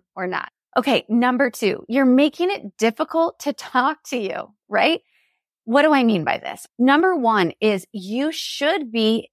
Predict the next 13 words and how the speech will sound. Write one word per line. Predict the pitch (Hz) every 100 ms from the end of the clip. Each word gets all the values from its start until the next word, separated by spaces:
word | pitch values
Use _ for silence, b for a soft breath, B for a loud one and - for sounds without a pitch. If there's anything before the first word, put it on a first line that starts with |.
| _
inviting | 247 254 220 190 233 240 294 320 311 311 -
your | 214 233
followers | 226 180 170 165 151 175 -
into | 247 262 - 254
a | 202
D | 185 208
M | 175 170
conversation | - 147 123 - 151 -
with | 113 190
you, | 139 -
or | 294 294 -
at | 269 269
a | 262